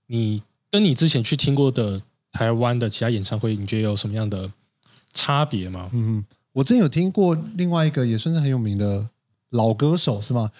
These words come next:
Speaker 2: 李宗盛在小巨蛋办的演唱会。
Speaker 1: 嗯。
Speaker 2: 对，然后那个时候，呃，是跟我女朋友还有其他朋友一起去，然后我必须得说，光进场就花了快一个小时，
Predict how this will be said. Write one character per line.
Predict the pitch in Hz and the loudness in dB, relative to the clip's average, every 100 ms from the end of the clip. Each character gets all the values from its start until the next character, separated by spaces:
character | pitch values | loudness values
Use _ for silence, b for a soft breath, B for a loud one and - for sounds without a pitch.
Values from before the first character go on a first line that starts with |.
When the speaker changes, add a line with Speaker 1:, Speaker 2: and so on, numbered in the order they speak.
| B | B
Speaker 2:
李 | - 110 | -2 0
宗 | 151 151 | 2 2
盛 | 156 165 117 | 4 2 2
在 | 127 | 2
小 | 143 117 | 0 0
巨 | 120 | 0
蛋 | 135 | 0
办 | 127 | 0
的 | 117 | -2
演 | 101 | -2
唱 | 95 113 | -4 -6
会。 | 101 113 - b b | -4 -6 -6 b b
Speaker 1:
嗯。 | 123 110 | -12 -8
Speaker 2:
对， | 98 | -2
然 | 127 | 0
后 | 147 | 2
那 | 190 | 2
个 | 190 156 | 2 2
时 | - 131 | 0 0
候， | 123 160 160 139 117 b b b - | 0 2 4 4 0 b b b -2
呃， | 127 110 | 0 0
是 | - | -2
跟 | 151 143 139 143 147 | 0 2 2 0 -2
我 | 160 117 | -2 0
女 | 107 | 2
朋 | |
友 | 120 | 2
还 | 127 | 2
有 | |
其 | 117 123 | 2 0
他 | |
朋 | 127 123 | 0 -2
友 | 113 | -2
一 | 127 | -4
起 | 113 | -8
去， | 98 - 113 101 b b b b | -8 -2 -2 -2 b b b b
然 | 147 | -2
后 | 180 | 0
我 | 156 | 0
必 | 175 | 0
须 | 190 | 0
得 | 131 | 0
说， | 151 | 2
光 | 165 175 | 2 0
进 | 165 190 135 | 0 0 0
场 | 127 104 | 0 -2
就 | 139 135 - - _ - | 0 -2 -4 -16 _ -4
花 | 139 139 | 0 0
了 | 123 | 0
快 | 139 | -2
一 | 139 | -4
个 | 117 | -4
小 | 104 110 | -6 -8
时， | 117 - - | -8 -8 -8